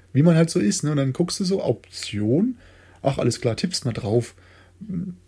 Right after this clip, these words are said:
Kann ja nicht viel höher gehen, ne? Zack, für den Preis gekriegt. Ich glaub, die Palette hat zweihundertachtzig Euro gekostet.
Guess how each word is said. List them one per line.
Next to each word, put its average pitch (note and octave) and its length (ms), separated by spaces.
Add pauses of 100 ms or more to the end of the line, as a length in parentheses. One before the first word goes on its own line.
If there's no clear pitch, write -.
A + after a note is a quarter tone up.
Kann - 160
ja D#3+ 40
nicht D3 160
viel B2+ 140
höher B2+ 240
gehen, G2+ 240
ne? C3 280
Zack, - 360
für - 140
den D#3 120
Preis D3+ 280
gekriegt. - 520
Ich - 100
glaub, C3+ 120
die - 100
Palette C#3+ 360
hat D#3+ 240 (1700)
zweihundertachtzig B2 720
Euro E3+ 240
gekostet. F#3+ 560